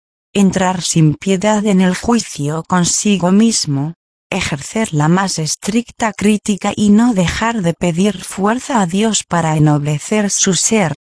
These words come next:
esto es absolutamente necesario para el trabajo consciente del alma. Y cuando el hombre se siente libre de preocupaciones, a menudo se relaja.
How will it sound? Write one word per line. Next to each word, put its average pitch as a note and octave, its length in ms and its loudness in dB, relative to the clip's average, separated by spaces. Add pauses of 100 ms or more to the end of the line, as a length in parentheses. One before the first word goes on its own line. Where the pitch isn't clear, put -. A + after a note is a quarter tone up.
(140)
esto A3+ 400 -2
es B3+ 240 -2
absolutamente F3+ 1160 0
necesario E3+ 800 0
para E3 240 0
el F3 180 -2
trabajo E3 720 -2
consciente F3 920 0
del D3+ 180 -2
alma. C3 560 -2 (760)
Y G#3+ 140 2
cuando G3 460 2
el F3+ 180 2
hombre G3 380 4
se F#3 220 -2
siente F3 520 0
libre D#3+ 400 -2
de C#3+ 160 -2
preocupaciones, D3 1300 -2 (340)
a D#3+ 140 -4
menudo G#3+ 480 2
se - 180 0
relaja. E3 760 -2